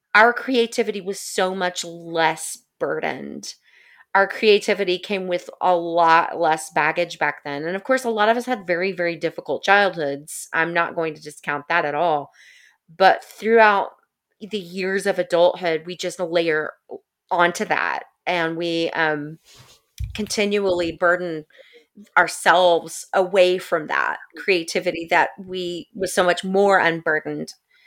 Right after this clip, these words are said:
um, as children and as adolescents and as, as you in our youth. And, um,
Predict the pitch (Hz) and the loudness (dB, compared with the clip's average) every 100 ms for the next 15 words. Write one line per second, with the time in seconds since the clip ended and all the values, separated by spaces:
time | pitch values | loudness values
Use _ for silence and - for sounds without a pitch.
0 | _ _ _ - 160 147 143 147 - - | _ _ _ -2 2 2 0 -2 -6 -2
1 | 170 - - 170 170 156 156 151 151 151 | -2 0 2 4 4 2 0 0 0 2
2 | 151 151 - 151 - 156 151 143 - - | 0 0 -2 -8 -6 -4 -4 -4 -8 -4
3 | 156 139 147 156 175 160 - 156 147 156 | -4 -4 -10 -6 -4 -2 0 0 0 -2
4 | 165 156 127 - - _ 170 156 151 156 | -2 0 -2 -6 -16 _ -2 0 -2 -4
5 | 175 156 143 143 156 | -4 -2 -2 -6 -12